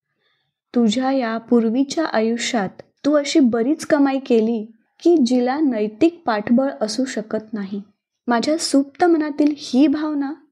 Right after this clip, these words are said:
खरी असावी, कारण आयुष्यातील या घटनेनं माझी मिळकत बरीच कमी झाली. पण तेव्हा दोन पैसे जास्त कमावूनही जे समाधान दूर होतं,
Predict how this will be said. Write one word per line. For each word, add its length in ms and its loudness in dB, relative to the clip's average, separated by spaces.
खरी 280 0
असावी, 360 -2
कारण 220 2
आयुष्यातील 880 0
या 180 0
घटनेनं 600 -2
माझी 360 0
मिळकत 540 0
बरीच 360 2
कमी 260 2
झाली. 500 -2
पण 260 -2
तेव्हा 300 -2
दोन 400 2
पैसे 500 2
जास्त 360 -2
कमावूनही 680 0
जे 140 4
समाधान 680 0
दूर 180 4
होतं, 360 0